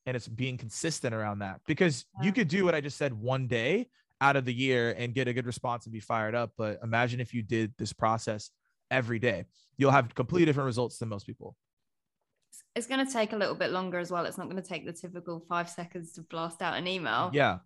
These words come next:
Speaker 2: But
Speaker 1: yeah.
Speaker 2: I completely agree. It's so much, w-, it's so much more worth it just spending a bit of time. Like, I did one with a prospect last week, and I just Googled their name, found out a bit about why they joined the
Speaker 1: Yeah.
Speaker 2: company,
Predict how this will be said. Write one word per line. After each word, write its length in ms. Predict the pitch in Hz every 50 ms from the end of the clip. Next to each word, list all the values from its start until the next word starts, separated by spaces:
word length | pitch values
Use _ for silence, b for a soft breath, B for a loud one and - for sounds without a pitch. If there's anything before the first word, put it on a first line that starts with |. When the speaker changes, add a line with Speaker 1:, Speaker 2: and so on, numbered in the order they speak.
| _
Speaker 2:
But 120 | - 220 196
Speaker 1:
yeah. 60 | 160
Speaker 2:
I 80 | 214 220
completely 540 | 214 - 240 208 220 226 226 202 196 196
agree. 340 | 190 185 185 185 185 180 160
It's 180 | 107 78 - - - -
so 260 | 214 196 202 208 220
much, 640 | 214 196 180 - - - _ _ - - - - - _ _ _ _ _ _ _
w-, 300 | - 156 175 180 190 185 -
it's 220 | 196 185 147 202 -
so 160 | - 233 220
much 180 | 233 - 226
more 180 | 214 214 202 190
worth 400 | 175 190 185 185 202 202 202 -
it 200 | 185 170 156 - -
just 220 | - 175 175 -
spending 440 | - - 180 180 180 170 180 175 175
a 40 | 170
bit 160 | 170 - -
of 100 | 160 -
time. 340 | - - 160 156 165 180 180
Like, 180 | 175 175 170 - - _ _ _ _ _ _ -
I 140 | 196 202 208
did 180 | 208 214 208
one 240 | 190 196 190 190 190
with 140 | 185 185 180
a 360 | 180 180 180 180 180 180 175 175 -
prospect 600 | - 196 185 - - - 180 175 - - - - - - - - _ _ _ _ _ _ _ _ _ -
last 420 | 208 226 240 240 247 240 233 -
week, 340 | 226 240 240 233 233 233 226
and 80 | 214
I 80 | 208 214
just 240 | 208 277 - - -
Googled 340 | 285 285 277 269 240 208 -
their 120 | 190 180
name, 360 | 180 180 185 185 185 180 175
found 300 | 175 190 185 190 196 196
out 140 | 190 180 - 175
a 40 | -
bit 120 | 185 113
about 280 | - 180 180 131 139 175
why 180 | 180 180 185
they 240 | 175 180 180 175 175
joined 360 | 165 165 175 180 175 180 170
the 40 | 175 170 - 135
Speaker 1:
Yeah. 140 | 131 123 104
Speaker 2:
company, 460 | 104 175 175 175 180 175 175 175 -